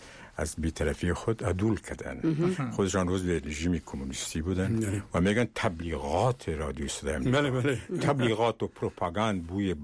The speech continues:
Speaker 1: منفی و بد می‌ته. نشرات خونساز یک حرف، یک کلمه بی‌طرفانه است.
Speaker 3: مهم.
Speaker 1: ما تبلیغات هیچ وقت نمی‌کردیم، هیچ وقت. افغان ها در تمام کابل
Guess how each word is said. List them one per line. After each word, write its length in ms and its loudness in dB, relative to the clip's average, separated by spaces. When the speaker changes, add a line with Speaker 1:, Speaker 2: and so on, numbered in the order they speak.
Speaker 1:
منفی 400 -4
و 100 0
بد 360 2
می‌ته. 460 0
نشرات 760 0
خونساز 720 -6
یک 200 -6
حرف، 340 -8
یک 160 -8
کلمه 440 -2
بی‌طرفانه 580 -4
است. 220 -8
Speaker 3:
مهم. 160 2
Speaker 1:
ما 100 4
تبلیغات 640 -4
هیچ 360 0
وقت 180 -10
نمی‌کردیم، 560 -10
هیچ 280 2
وقت. 200 -18
افغان 360 4
ها 160 2
در 320 -2
تمام 280 -2
کابل 520 -4